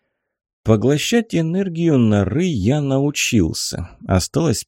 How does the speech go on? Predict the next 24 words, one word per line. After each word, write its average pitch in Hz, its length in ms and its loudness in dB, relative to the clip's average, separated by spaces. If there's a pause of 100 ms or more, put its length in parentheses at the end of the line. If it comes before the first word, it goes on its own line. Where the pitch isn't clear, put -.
понять, 120 460 -2
как - 280 -4
её 135 180 -2
можно 131 420 -2
безопасно 95 760 -2
трансформировать 98 1120 0
в 87 160 0
нейтральную. 92 920 0 (300)
Я 110 360 0
ещё 185 280 -2
немного 151 420 -2
посидел 101 540 0
возле 87 300 0
тумана 151 520 -2 (160)
и 95 140 4
вдруг 87 600 -2
понял, 131 460 2 (320)
что - 360 0
та 196 280 -4
самая 156 560 -2
норная 98 680 0
болезнь, 104 560 -2
скорее 107 480 2
всего, 127 500 -2